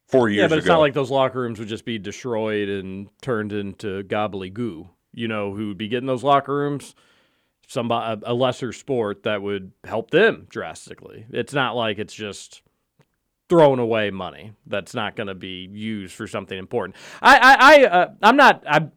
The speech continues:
Speaker 2: I hate that I'm, like, having to take the side of practice facilities and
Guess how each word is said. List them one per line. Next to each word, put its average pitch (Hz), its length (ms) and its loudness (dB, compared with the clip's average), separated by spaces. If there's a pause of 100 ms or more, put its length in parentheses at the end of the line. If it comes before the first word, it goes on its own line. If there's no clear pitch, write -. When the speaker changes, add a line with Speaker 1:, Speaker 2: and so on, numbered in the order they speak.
(140)
Speaker 2:
I 143 80 0
hate 190 200 4
that 151 120 4
I'm, 131 80 0
like, 131 160 0
having 131 320 2
to 110 180 -2 (240)
take 175 240 4
the 147 100 -2
side 143 640 4
of 127 360 0
practice 131 420 2
facilities 113 960 -4
and 104 420 -6